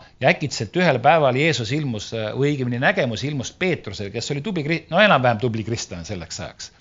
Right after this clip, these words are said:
Nägemus ilmus talle, ütles, et mine tee midagi sellist, mida keegi pole kunagi enne teinud. Mine tee midagi sellist, mi-, mille kohta või mille tõttu ilmselt ülejäänud kogukond sind hukka mõistab.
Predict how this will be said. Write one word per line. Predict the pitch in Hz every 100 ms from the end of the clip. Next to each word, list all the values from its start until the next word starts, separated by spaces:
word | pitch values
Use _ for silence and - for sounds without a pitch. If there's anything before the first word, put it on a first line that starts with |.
| _ - _ _
Nägemus | 156 208 175 143 135
ilmus | 202 160 -
talle, | 196 202 170
ütles, | 180 120
et |
mine | 151 185 147
tee | 170 165
midagi | 160 123
sellist, | 120 156 117
mida | 113
keegi | 110 139 107
pole | 104
kunagi | 120 117 101
enne | 110 92
teinud. | 98 87 - - _ -
Mine | 170 185 147
tee | 180 160
midagi | 185 147 127
sellist, | 196 226 143 - - _ _ 139
mi-, | 143
mille | 151 151 131 -
kohta | 185 135 - 117 104 - - 135
või | 135 131
mille | 151 127
tõttu | 196 - - 156
ilmselt | 214 123 104
ülejäänud | 175 175 110
kogukond | 185 160 107 98
sind | 120
hukka | 151 - 95
mõistab. | 95 -